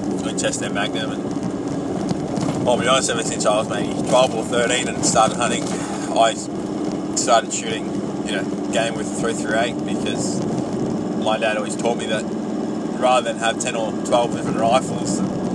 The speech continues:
whatnot, and, and not really be familiar with any of them, it's, you're, um,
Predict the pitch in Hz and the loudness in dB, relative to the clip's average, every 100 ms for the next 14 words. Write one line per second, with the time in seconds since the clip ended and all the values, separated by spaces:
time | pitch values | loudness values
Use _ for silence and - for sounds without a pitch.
0 | - - - - - - - 113 113 120 | -2 -2 -2 -2 -2 -2 2 2 2 0
1 | 113 104 110 113 123 127 117 113 110 110 | 0 -2 -4 -2 0 0 2 0 0 0
2 | - 113 110 98 113 117 147 110 110 - | -2 -2 -2 0 -2 2 4 4 0 -4
3 | - - - - - 113 - - - - | -4 -4 -2 -2 -2 -2 -2 -2 -4 -2
4 | - 113 107 104 101 98 | -2 0 0 0 0 0